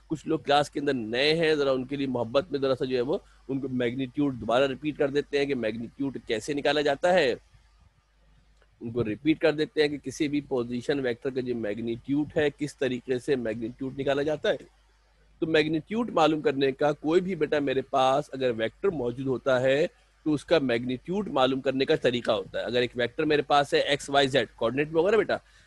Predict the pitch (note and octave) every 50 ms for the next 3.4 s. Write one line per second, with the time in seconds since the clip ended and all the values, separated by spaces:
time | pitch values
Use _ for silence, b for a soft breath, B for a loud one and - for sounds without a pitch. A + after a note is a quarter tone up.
0 | b b C3+ D3 - - - D3 C#3 B2+ B2 C3 C#3+ D3+ D#3 D3 D#3 D#3 D#3 D#3+
1 | D3+ C#3 C#3 C#3+ C3 - - D3 D#3 - - - C#3 C#3 C#3 C#3+ D3+ - - C#3+
2 | C3+ - A#2 A#2 A#2+ C3 C#3 C#3 C3 C#3 D3 D3+ C#3+ C3+ C#3 C3+ A#2+ G#2+ C3 C3
3 | B2 - - C#3+ A#2+ F#2 -